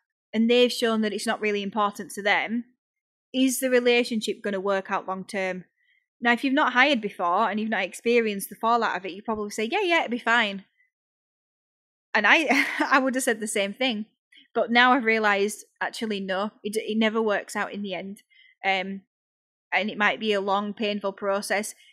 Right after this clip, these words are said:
It might be a process you don't really realise. Um, but it's, it's really important to make sure that your values are aligned. And the last point then is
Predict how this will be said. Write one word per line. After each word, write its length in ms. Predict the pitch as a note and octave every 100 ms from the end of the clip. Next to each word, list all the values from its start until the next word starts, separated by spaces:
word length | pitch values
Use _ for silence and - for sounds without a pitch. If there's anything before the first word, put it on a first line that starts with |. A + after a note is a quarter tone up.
| -
It 80 | D4
might 180 | C4+ A3
be 80 | G#3+
a 60 |
process 420 | G#3+ A3 G#3+ G#3
you 80 | A3
don't 340 | G#3+ A3 D3+ G#3
really 420 | G#3+ G#3+ G3 F#3+
realise. 760 | G3+ G#3+ A3 A3 A3+ B3 - - _ _ -
Um, 420 | G#3 G3+ G3+ G#3 _ _ _ G#3+ -
but 120 | G3+
it's, 420 | G#3 - - - _ -
it's 160 | G3+ -
really 360 | A3+ A#3 A3 G3+
important 560 | G#3 G#3+ G3 G3+ G#3+
to 80 | A3
make 200 | G#3 F3
sure 400 | - G#3+ F#3+ F#3 _ _ -
that 80 | F3
your 100 | G3+
values 400 | F#3+ F#3 F#3+ F#3+ -
are 160 | F#3
aligned. 340 | F3 D#3+ E3 - _ _ _ _ _ _ _ _ _ _ _ _ -
And 120 | C4+
the 60 | C#4+
last 260 | D#4+ E4+
point 280 | D4+ A#3+ B2
then 220 | F#3+ G3 _ _ _ -
is 240 | A3 A3